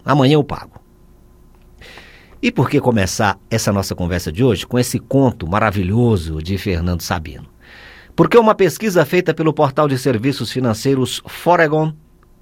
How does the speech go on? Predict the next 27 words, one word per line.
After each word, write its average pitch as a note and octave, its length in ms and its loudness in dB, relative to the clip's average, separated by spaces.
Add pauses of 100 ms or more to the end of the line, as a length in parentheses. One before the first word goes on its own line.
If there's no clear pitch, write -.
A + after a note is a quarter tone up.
(140)
revelou G3+ 420 4
que G#3 140 0
houve F3+ 200 2
um G3+ 120 2
aumento F#3+ 420 0
de F3 100 -4
cinquenta F3 480 -2
e C3+ 60 0
três D3 320 -2
vírgula C#3+ 340 0
vinte C#3+ 200 -2
e - 40 -16
seis D#3+ 360 0
por A2 160 -8
cento A2+ 580 -4 (460)
entre G3+ 400 4
dois B2+ 260 0
mil F#2 220 -4
e E2+ 100 -4
vinte E3+ 400 0
e B2 60 2
dois F#2+ 280 -2
mil E2+ 200 -4
e D#2+ 80 -8
vinte C#3+ 260 -2
e E3+ 80 2
um G3 180 4